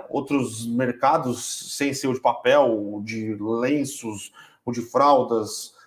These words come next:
é, tende a evoluir, é, um pouco mais pra outros sentidos. Gosto da maioria das Junior Oils, né, que são todas as empresas de, de exploração de petróleo, de exploração de petróleo,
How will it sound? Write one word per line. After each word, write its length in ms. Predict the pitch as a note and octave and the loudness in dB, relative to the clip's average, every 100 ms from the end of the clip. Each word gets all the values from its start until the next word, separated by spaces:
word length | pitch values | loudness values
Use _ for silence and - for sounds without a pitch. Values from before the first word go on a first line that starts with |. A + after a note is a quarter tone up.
| _ - | _ -8
é, 180 | F#2+ | -6
tende 380 | - C#3 D3+ D3 | -4 0 2 4
a 20 | |
evoluir, 720 | C3+ C3 C#3 B2 C3+ D3+ - - _ | 4 2 2 2 2 0 -4 -20 _
é, 320 | A#2+ A#2 A#2 | 0 2 2
um 220 | A2+ A#2+ B2 | 2 0 -2
pouco 320 | C3 B2 B2 | -2 -2 0
mais 260 | A#2+ B2 | 2 2
pra 160 | B2 B2 | 0 0
outros 160 | B2 - | -2 -4
sentidos. 500 | B2+ D3 D#3+ E3 - - _ C3 | -6 -2 0 -2 -6 -20 _ 2
Gosto 320 | - G3+ C3+ | 4 4 2
da 100 | C3 | 2
maioria 280 | C3+ C3+ C#3+ | 4 4 4
das 200 | C3+ A2+ | 2 0
Junior 300 | C3+ C3 A#2 | -2 2 4
Oils, 400 | C3 E3 A#2+ A#2 | 6 6 4 0
né, 160 | B2+ | -4
que 100 | B2+ | -6
são 140 | - A#2+ | -6 -6
todas 240 | C3+ C#3 | 0 -2
as 60 | B2+ | 0
empresas 440 | B2 B2+ B2 A#2 | -2 0 0 0
de, 180 | A#2+ A2+ | -2 -2
de 220 | A#2+ A#2+ | -2 -2
exploração 480 | A2 - B2 A#2 B2+ | -2 0 0 2 -2
de 80 | B2+ | -2
petróleo, 500 | A#2 - A#2+ A2+ G#2 | -4 4 4 4 0
de 80 | |
exploração 340 | - - A#2 B2 | -10 -4 -2 -4
de 60 | |
petróleo, 440 | - B2 B2 A2+ | -6 -2 2 2